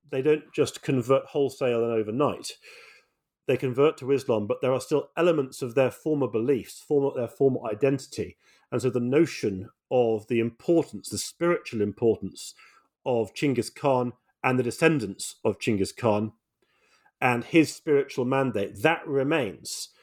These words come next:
for a long time alongside, um, Islamic id-, ex-, Islamic identity and theology that they have also taken on. So there is a, there is a long crossover period,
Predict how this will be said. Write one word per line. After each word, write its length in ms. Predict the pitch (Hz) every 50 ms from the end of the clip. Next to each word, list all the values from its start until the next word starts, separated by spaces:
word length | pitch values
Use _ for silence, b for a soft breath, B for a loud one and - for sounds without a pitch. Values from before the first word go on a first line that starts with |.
| b b
for 180 | b - 143 127
a 60 | 123
long 380 | 123 131 143 151 151 147 139 131
time 360 | - 170 165 135 113 110 120 -
alongside, 1040 | 135 131 135 139 151 156 151 143 139 123 - - - 196 175 120 90 78 - - - - _ _ _ _ _ _ _ _ _ _ _ _ _ _ _ _ _ -
um, 420 | 127 123 123 120 120 123 123 127 _ _ _ _ _ _ - -
Islamic 360 | 127 117 131 131 120 110 -
id-, 220 | 143 120 117 - - _ -
ex-, 200 | - 131 123 - - 135 123 135 - -
Islamic 300 | 135 123 127 123 110 -
identity 500 | 107 120 127 123 - - - 135 135 -
and 160 | - 120 113 107
theology 380 | - 117 123 120 113 107 113
that 160 | 107 - -
they 80 | 123 120
have 200 | 98 127 127 - -
also 300 | 156 131 - - 117 107
taken 400 | - - 117 110 - - 113 131
on. 240 | 131 107 87 87 _ B B B B B B B B
So 100 | - 123
there 220 | 120 135 135 143
is 100 | 139 127
a, 60 | 131 131 -
there 160 | 147 135 131
is 80 | 120 127
a 60 | 123
long 440 | 127 135 151 175 170 160 156 151 139
crossover 640 | - - 175 147 - - 160 135 123 110 117 113
period, 480 | - 147 151 143 127 104 90 85 87